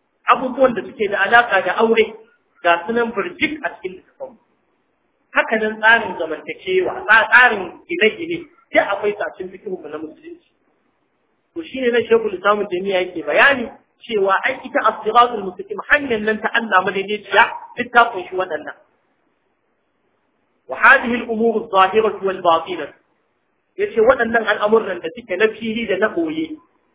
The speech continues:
Bainahuma wa la budda irtibatun wa munasabatun. Dole ya zama akwai alaƙa a tsakanin junansu. Ana iya gane kai da, kai tare da wa suke ta hanyar tufafinka. Ana iya kai tare da,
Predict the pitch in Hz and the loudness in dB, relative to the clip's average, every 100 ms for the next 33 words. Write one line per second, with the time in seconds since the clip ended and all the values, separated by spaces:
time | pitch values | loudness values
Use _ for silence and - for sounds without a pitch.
0 | _ _ _ _ 202 214 220 277 254 240 | _ _ _ _ 2 4 6 6 6 6
1 | 240 214 208 208 202 208 214 - 208 208 | 8 8 6 6 2 -4 -6 -6 -4 4
2 | 247 233 214 190 202 190 180 175 190 180 | 6 6 2 -2 0 0 0 0 0 0
3 | 170 180 - _ _ _ - 254 269 240 | -2 -6 -12 _ _ _ -2 6 8 10
4 | 196 208 226 190 - 214 180 170 180 165 | 6 4 0 -2 0 0 0 2 2 0
5 | 147 143 - 165 165 160 151 156 156 160 | -4 -6 -8 -4 -4 -4 -14 -8 -6 -6
6 | - _ _ _ _ _ _ _ _ _ | -14 _ _ _ _ _ _ _ _ _
7 | _ _ _ _ _ _ _ _ _ - | _ _ _ _ _ _ _ _ _ 4
8 | 285 254 214 262 214 220 233 214 175 233 | 6 4 2 0 2 4 4 2 -2 0
9 | 247 202 185 - - - 269 254 190 180 | 0 0 -2 -4 -6 -2 0 2 4 4
10 | 202 185 160 - - 190 - 220 185 - | 4 2 0 -2 -10 -8 -2 -2 -4 -6
11 | - 175 - - - _ _ _ _ _ | 0 0 -2 -16 -20 _ _ _ _ _
12 | _ _ _ _ _ _ _ _ _ - | _ _ _ _ _ _ _ _ _ 2
13 | 302 277 233 - 240 - 294 339 262 220 | 4 6 4 0 -2 0 -2 0 4 4
14 | 233 - | 4 0